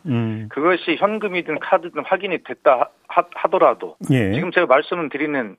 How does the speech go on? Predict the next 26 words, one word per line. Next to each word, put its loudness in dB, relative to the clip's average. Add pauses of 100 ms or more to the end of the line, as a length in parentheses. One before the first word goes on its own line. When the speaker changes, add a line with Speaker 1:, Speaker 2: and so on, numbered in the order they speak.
(120)
Speaker 2:
이 -6
본질과 -2
전혀 -2
관련이 -2
없는 -2
보도입니다. -6
Speaker 1:
음. -2
Speaker 2:
그렇기 0
때문에 0
그런 0
것들에 0
청와대가 2
일일이 -4 (340)
그런 -2
것까지 2
왈가왈부이 2
없고요. 2
Speaker 1:
네. 0
Speaker 2:
다시 0
한번 0
정리하면 -4
특활비로 0 (220)
사용한 2
적 -2
없다. 0 (240)
그리고 -4